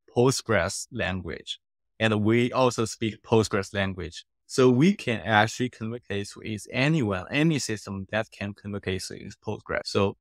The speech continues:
that's level two. And level three is more, more advanced. It's basically,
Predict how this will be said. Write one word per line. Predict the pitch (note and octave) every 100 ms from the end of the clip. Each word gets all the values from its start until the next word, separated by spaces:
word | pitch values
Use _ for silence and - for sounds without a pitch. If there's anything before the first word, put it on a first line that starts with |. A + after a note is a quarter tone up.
| -
that's | A2 A#2+
level | G#2+ G2+
two. | G2 F2 D2 - _ _ _ _ _ _ _ _
And | A#2 A#2+
level | D#3+ A#3+ C4
three | - A#3 G#3 D3
is | B2
more, | C3 C3 C#3+
more | A2+ B2 D#3
advanced. | G#2 F#2+ A#2 G#2+ G2 -
It's | F#2+ F#2+ - -
basically, | A2+ - - C#3 A2+